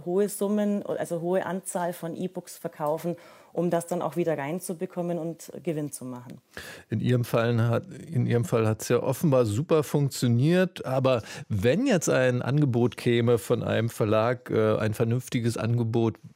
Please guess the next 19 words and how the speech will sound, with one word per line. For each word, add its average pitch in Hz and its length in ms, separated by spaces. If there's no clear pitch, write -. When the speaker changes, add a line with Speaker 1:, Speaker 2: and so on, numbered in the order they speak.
Speaker 2:
würde 123 320
es - 260
Sie 135 200
vielleicht 120 380
doch 156 200
wieder 170 220
zurücklocken 214 720
oder 123 320
ist 147 140
es 147 100
zu - 120
spät? - 460
Speaker 1:
Ähm, 175 300
<laughs> 214 60
es 202 120
ist 185 180
tatsächlich 175 440
zu 180 120
spät. 170 420